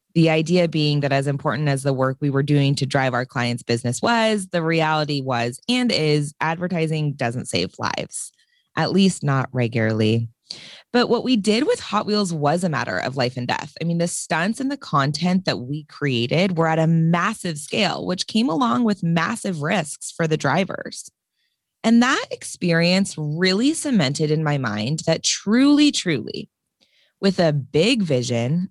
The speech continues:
the right people who believe wholeheartedly in the vision, and the commitment of that group of people to do whatever is necessary to execute the vision flawlessly, if all of those things exist,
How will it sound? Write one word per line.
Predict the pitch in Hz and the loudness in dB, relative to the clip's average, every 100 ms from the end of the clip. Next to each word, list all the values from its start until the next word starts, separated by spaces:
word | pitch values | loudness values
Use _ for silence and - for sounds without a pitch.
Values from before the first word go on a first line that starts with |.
| _ | _
the | 165 165 156 | -2 2 2
right | 151 175 - | 2 2 0
people | - 190 190 180 | -6 -4 0 0
who | 175 160 | 0 0
believe | 160 156 160 143 | 0 0 -2 -2
wholeheartedly | 135 160 156 143 127 156 190 226 214 220 233 233 - _ | 0 2 2 0 0 0 2 2 0 -2 -2 -4 -8 _
in | 165 175 165 | 4 6 4
the | 151 | 2
vision, | - - - - 196 185 _ _ _ _ | -2 -8 -8 -4 -4 -4 _ _ _ _
and | 180 220 220 | 0 2 2
the | 220 | 0
commitment | - 220 208 208 294 330 - | 2 4 6 4 0 -4 -2
of | 330 - | -4 -2
that | 160 - | -2 -4
group | 190 185 202 226 | -6 -4 -2 0
of | 226 | -2
people | - 180 170 165 | -2 -4 0 0
to | 156 | 0
do | 160 170 156 | 0 2 2
whatever | 151 - _ - 180 196 226 247 | 2 -2 _ -2 0 0 0 0
is | - 208 | 0 0
necessary | 180 143 143 156 151 143 143 143 | 0 0 -2 -2 0 0 2 0
to | 147 - | -2 -6
execute | 131 - - 147 139 - | -6 -6 -12 -4 -4 0
the | 139 | 0
vision | 131 127 131 127 | 0 0 0 -2
flawlessly, | - 120 123 151 - 208 226 240 - _ _ _ _ - | -2 -2 0 -2 0 2 2 0 -4 _ _ _ _ -4
if | 220 - - | -4 -4 -2
all | 180 190 214 | 0 2 2
of | 240 240 | 0 0
those | 277 277 | 0 0
things | - 190 190 | 0 2 2
exist, | 185 156 151 196 - - | 0 0 2 2 -2 -8